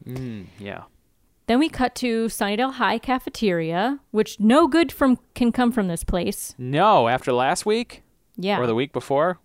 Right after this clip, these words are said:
Speaker 1: Whatever week it was, when the snakes
Speaker 2: Yeah.
Speaker 1: burst out of everything.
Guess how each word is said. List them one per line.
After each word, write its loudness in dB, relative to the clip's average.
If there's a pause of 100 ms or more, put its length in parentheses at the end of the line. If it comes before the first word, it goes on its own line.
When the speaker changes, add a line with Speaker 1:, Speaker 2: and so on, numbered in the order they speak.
Speaker 1:
Whatever -2
week -2
it -6
was, -6 (180)
when -6
the -6
snakes -6
Speaker 2:
Yeah. -2
Speaker 1:
burst -4
out -4
of -10
everything. -6